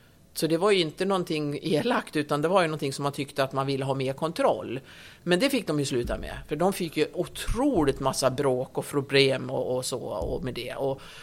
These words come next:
och med resans gång så förstod man ju hur fel det var det där. Alltså, sen började de ha dem ihop det.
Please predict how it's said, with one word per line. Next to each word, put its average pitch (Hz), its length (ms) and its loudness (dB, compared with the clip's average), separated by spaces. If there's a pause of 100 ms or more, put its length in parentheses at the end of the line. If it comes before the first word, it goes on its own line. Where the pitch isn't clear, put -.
(140)
och 143 220 2
med 139 480 2
resans 151 400 4
gång 185 220 8
så 143 120 4
förstod 156 400 8
man 127 140 4
ju 131 60 0
hur 131 80 0
fel 127 280 0
det 131 80 0
var 147 240 6
det - 80 -6
där. 82 160 -6
Alltså, 117 200 -6
sen 202 220 2
började 139 320 4
de 127 120 0
ha 120 120 -2
dem 113 100 -2
ihop 143 340 -2
det. - 140 -14